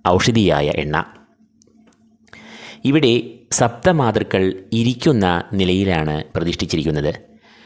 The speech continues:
ഇടതുവശത്ത് നിന്നും ബ്രഹ്മാവിൻ്റെ ശക്തിയായ ബ്രാഹ്മി, രണ്ടാമതായി മഹേശ്വര ശക്തിയായ മാഹേശ്വരി,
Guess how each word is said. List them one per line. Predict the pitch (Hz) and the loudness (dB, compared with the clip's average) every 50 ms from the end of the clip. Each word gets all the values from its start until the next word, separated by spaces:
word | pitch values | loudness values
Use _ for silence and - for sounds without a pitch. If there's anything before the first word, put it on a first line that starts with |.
| - - - _ | -20 -20 -12 _
ഇടതുവശത്ത് | - 123 117 135 139 165 156 151 - 139 120 131 117 | -2 0 2 4 4 4 4 2 2 0 0 0 0
നിന്നും | 117 104 104 101 101 101 98 - - | 0 0 -2 -2 -2 -4 -6 -8 -6
ബ്രഹ്മാവിൻ്റെ | 104 95 98 92 101 110 117 123 120 123 120 120 117 117 | -4 -2 0 2 2 2 4 4 4 4 2 2 2 2
ശക്തിയായ | - 107 - - 120 113 107 98 95 92 90 87 85 85 - | 2 0 0 0 0 2 2 2 2 2 2 0 0 -2 -2
ബ്രാഹ്മി, | - 90 90 87 85 87 90 92 101 110 - - - _ _ _ _ _ _ _ _ _ _ _ _ | -2 0 0 2 2 0 0 0 -2 -2 -4 -8 -16 _ _ _ _ _ _ _ _ _ _ _ _
രണ്ടാമതായി | - 113 113 120 127 131 143 143 147 143 135 123 113 107 104 98 95 - - - _ _ _ _ _ - | 0 2 2 2 4 2 2 2 2 2 2 0 0 0 -2 -4 -6 -8 -12 -18 _ _ _ _ _ -6
മഹേശ്വര | 104 98 92 110 120 131 131 - 143 135 | -4 -2 0 0 0 2 2 2 2 2
ശക്തിയായ | 117 123 104 - 117 113 107 95 92 90 87 80 80 - - - | 2 0 0 0 2 2 4 4 4 2 2 0 -2 -4 -6 -8
മാഹേശ്വരി, | 92 87 160 170 - 110 110 107 - - 110 107 110 113 | -6 -4 -2 -2 -2 0 -2 0 0 0 0 -2 -2 -4